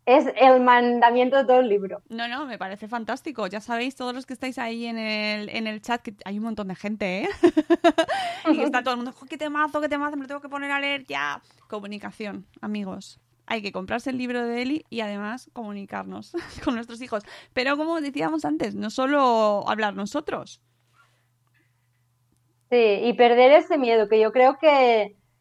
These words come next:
Speaker 1: que es una etapa que, que las familias tenemos mucho miedo, ¿no? A que llegue la adolescencia, ¡guau!
Speaker 2: Sí.
Speaker 1: Y yo creo que, que es eso, porque primero que no hay tanta información y luego que, que está muy estigmatizada aún.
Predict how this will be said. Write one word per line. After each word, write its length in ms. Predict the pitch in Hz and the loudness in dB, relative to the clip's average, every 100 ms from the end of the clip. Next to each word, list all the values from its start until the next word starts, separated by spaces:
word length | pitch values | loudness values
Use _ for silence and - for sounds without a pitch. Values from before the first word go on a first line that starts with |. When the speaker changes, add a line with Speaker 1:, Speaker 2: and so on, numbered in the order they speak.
| _ | _
Speaker 1:
que 100 | 269 | 2
es 60 | 262 | 4
una 180 | 285 269 | 4 6
etapa 380 | 262 247 311 | 4 6 6
que, 720 | 311 277 247 226 208 202 - - - | 6 6 6 6 4 2 0 -10 -4
que 120 | 208 | 0
las 220 | 202 202 | 0 -2
familias 520 | 226 220 214 233 240 - | -2 0 4 4 2 -4
tenemos 280 | 214 226 | -4 -2
mucho 300 | 233 285 269 | -2 -2 -2
miedo, 340 | 214 202 233 208 | 0 2 2 2
¿no? 160 | 190 | 2
A 100 | 247 254 | 2 4
que 140 | 226 | 4
llegue 380 | 202 196 240 302 | 4 4 2 0
la 120 | 220 | -4
adolescencia, 760 | - 202 196 226 262 254 240 214 196 - | -12 -20 -20 -14 -12 -10 -10 -10 -10 -8
¡guau! 520 | - - 254 233 202 _ | -4 -4 -2 -4 -6 _
Speaker 2:
Sí. 340 | _ 202 185 - | _ -16 -16 2
Speaker 1:
Y 200 | 262 262 | 8 10
yo 100 | 254 | 10
creo 300 | 262 285 320 | 10 6 6
que, 340 | 311 277 254 247 | 6 8 8 6
que 80 | 277 | 2
es 80 | |
eso, 160 | 320 302 | 2 0
porque 460 | 254 247 233 226 - - | -2 2 2 2 -2 -4
primero 320 | 247 269 294 | 0 4 4
que 60 | 285 | 4
no 80 | 277 | 2
hay 120 | 277 | 4
tanta 260 | 262 262 | 4 4
información 800 | 254 - 262 247 247 285 311 302 403 415 | 2 2 2 2 0 2 4 4 2 -4
y 120 | 254 | 0
luego 440 | 233 233 233 254 269 | 4 6 8 6 6
que, 360 | 285 247 214 208 | 4 4 4 4
que 120 | 226 | 2
está 240 | 226 226 | 2 0
muy 180 | 220 254 | 2 2
estigmatizada 840 | 277 - 269 233 208 202 190 214 | 2 0 -2 0 -2 2 2 4
aún. 360 | 196 196 208 | 2 0 -4